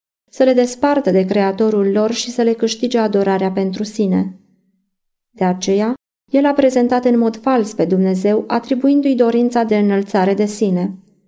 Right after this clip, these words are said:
El a căutat să pună în seama Creatorului iubitor propriile sale trăsături rele de caracter. În felul acesta a înșelat el pe îngeri. Tot așa a înșelat și pe oameni.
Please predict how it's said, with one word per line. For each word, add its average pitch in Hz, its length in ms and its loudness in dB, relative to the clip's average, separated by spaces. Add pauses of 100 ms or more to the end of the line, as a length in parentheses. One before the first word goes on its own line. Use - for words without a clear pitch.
(140)
El 220 180 2
a 247 80 0
căutat 247 380 2
să 233 120 0
pună 226 200 2
în 220 100 2
seama 220 300 0
Creatorului 208 720 0
iubitor 202 580 -2
propriile 269 540 0
sale 208 280 0
trăsături 208 560 -2
rele 190 240 2
de 190 140 2
caracter. 196 680 -4 (920)
În 214 180 -2
felul 302 280 4
acesta 233 460 -2
a 240 140 0
înșelat 254 480 0
el 196 260 0
pe 202 180 -4
îngeri. 185 600 -2 (760)
Tot 339 180 -2
așa 240 240 0
a 240 100 0
înșelat 214 400 0
și - 160 -4
pe 233 100 0
oameni. 190 560 0